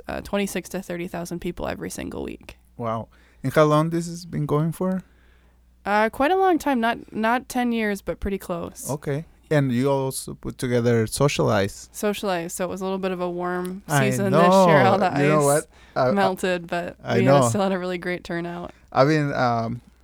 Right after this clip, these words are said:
Speaker 2: when I listen to myself here in the podcast, I find myself, uh,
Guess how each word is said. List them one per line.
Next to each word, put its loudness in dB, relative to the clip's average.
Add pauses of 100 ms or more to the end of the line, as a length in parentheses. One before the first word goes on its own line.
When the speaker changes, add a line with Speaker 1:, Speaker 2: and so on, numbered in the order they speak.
(220)
Speaker 2:
when 4
I 6
listen -2
to -6
myself 0
here -2
in 2
the -2
podcast, -4 (560)
I 2
find 2
myself, -2
uh, -6